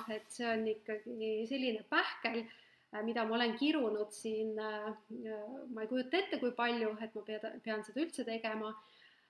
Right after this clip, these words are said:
Aga ühesõnaga, äh, mul ei olnud absoluutselt motivatsiooni seda teha, et Kristo, kindlasti sa saad jagada oma kogemust. Aga, äh,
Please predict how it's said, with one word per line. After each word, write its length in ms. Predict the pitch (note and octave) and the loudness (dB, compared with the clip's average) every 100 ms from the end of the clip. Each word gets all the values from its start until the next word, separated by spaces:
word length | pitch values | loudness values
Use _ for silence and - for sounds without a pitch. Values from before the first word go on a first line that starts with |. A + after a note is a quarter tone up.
| _ | _
Aga 140 | A3+ C4+ | 6 10
ühesõnaga, 500 | G4 G4 B3+ A3+ A#3+ A#3 A3+ A3+ A#3 | 10 10 6 6 6 8 6 4 -2
äh, 260 | A3+ A3 A3 | 0 2 2
mul 140 | A#3 B3 | 4 4
ei 60 | |
olnud 140 | B3 A#3+ | 4 2
absoluutselt 760 | G#3+ B3 C4 D#4 B3+ - G3+ G3+ | -2 2 8 8 8 0 -8 -12
motivatsiooni 760 | G3 C4 B3+ - A3 G#3+ F#3+ G3+ G3 - | -10 -8 -6 -2 -2 0 -2 -4 -8 -16
seda 220 | - - | -16 -8
teha, 280 | A#3 A3 G#3+ G#3+ - | -6 -2 -4 -4 -10
et 220 | C4+ - | -12 -10
Kristo, 300 | - B3+ A#3 | -4 -2 -2
kindlasti 400 | A#3 A3+ G#3+ - | 0 -2 -4 -8
sa 120 | - A3+ | -14 -4
saad 320 | A#3 A3 - | 0 0 0
jagada 640 | A#3 A#3 G#3 G#3+ G#3+ G#3+ | 0 0 -2 -6 -4 -4
oma 320 | G#3+ C4 F4 - | -2 4 4 4
kogemust. 560 | C4 B3 A3 A3+ - - - - - - _ - A3 | 4 4 4 0 -2 -8 -16 -16 -18 -20 _ -4 4
Aga, 400 | A3+ A3+ A#3 A3 G#3+ A3 G3+ - | 6 6 4 4 6 4 2 0
äh, 260 | A3 A3 | 2 2